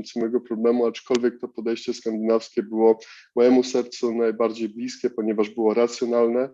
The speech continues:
zawsze stawiało, e, pracownika na pierwszym miejscu i zawsze tak naprawdę podchodziło, m, podchodziło do, do rozwiązania problemu, m, w taki sposób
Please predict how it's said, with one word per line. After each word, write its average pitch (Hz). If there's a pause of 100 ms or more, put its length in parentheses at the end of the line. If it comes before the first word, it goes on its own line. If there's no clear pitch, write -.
(360)
zawsze 113
stawiało, 117
e, 110
pracownika 117
na 107
pierwszym 113
miejscu 143 (920)
i 107
zawsze 120
tak 107
naprawdę 113
podchodziło, 107 (420)
m, 104
podchodziło 107
do, 101
do 110
rozwiązania 107
problemu, 107 (280)
m, 104
w -
taki -
sposób 104